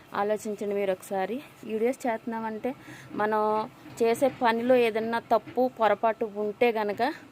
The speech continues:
మనం బాధపడాలి, అంతే కదా. నా పని నేను చేసుకుపోయేటప్పుడు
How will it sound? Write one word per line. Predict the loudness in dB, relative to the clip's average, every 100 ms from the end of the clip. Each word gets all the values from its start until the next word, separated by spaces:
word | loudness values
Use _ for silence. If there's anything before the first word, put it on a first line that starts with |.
| -6
మనం | -4 -2
బాధపడాలి, | 0 0 0 -4 -2 -2 -6 -8 -14 -20 -6
అంతే | -4 -2 -2
కదా. | -2
నా | 0 0 2
పని | 4 4 4
నేను | 2 2
చేసుకుపోయేటప్పుడు | 0 0 -2 0 0 0 -2 -2 -4